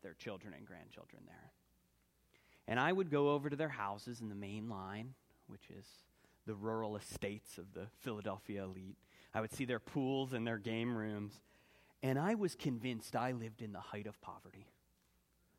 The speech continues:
<laughs> My, I lived in this night, honestly, now, I'm like, "I think that house is bigger than my house." But it's, like, this little twin house on a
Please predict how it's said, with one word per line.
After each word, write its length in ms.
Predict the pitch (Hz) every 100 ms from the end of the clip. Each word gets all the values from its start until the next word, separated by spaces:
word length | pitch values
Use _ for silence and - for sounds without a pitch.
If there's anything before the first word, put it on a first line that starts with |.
| -
<laughs> 520 | - - 269 269 233
My, 280 | - 151 175 - - - -
I 180 | - 262
lived 280 | 226 208 196
in 80 |
this 180 | 180 165
night, 240 | 269 294 - -
honestly, 380 | 285 339 370 226
now, 460 | 156 170 233 277 277 - - -
I'm 80 | 233
like, 160 | 214 - - -
"I 80 | 294
think 140 | 240
that 120 | 160
house 220 | 139 160
is 80 | 180
bigger 220 | 170 220
than 100 | 240
my 160 | 269 330
house." 360 | 269 104 104 - - 294
But 100 | 226
it's, 120 | 254
like, 140 | 254 - -
this 100 | 320
little 180 | 294 320
twin 400 | - - 160 160
house 600 | 143 131 143 147 143 -
on 100 | 135
a 140 | 135